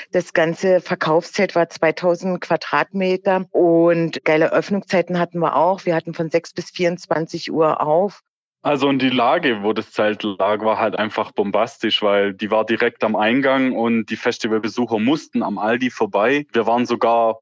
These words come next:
Speaker 2: nur zwei, dreihundert Meter von der Hauptbühne entfernt. Also man konnte sogar die Musik im Zelt hören. Teilweise eben, da es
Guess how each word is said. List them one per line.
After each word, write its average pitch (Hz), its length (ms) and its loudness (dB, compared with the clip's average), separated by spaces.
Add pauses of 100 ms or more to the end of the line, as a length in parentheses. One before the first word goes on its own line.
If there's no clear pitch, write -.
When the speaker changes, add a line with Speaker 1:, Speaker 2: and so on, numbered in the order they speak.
(100)
Speaker 2:
nur 123 460 0
zwei, 120 380 0
dreihundert 120 640 0
Meter 120 220 0
von 113 240 -4
der 104 140 -2
Hauptbühne 120 500 0
entfernt. 120 480 0
Also 107 160 0
man 110 180 0
konnte 123 300 -2
sogar 110 260 0
die 110 120 -2
Musik 110 340 -2
im 113 140 -2
Zelt 127 400 0
hören. 147 320 0 (360)
Teilweise 127 720 2 (220)
eben, 123 240 0
da 113 220 2
es - 340 -8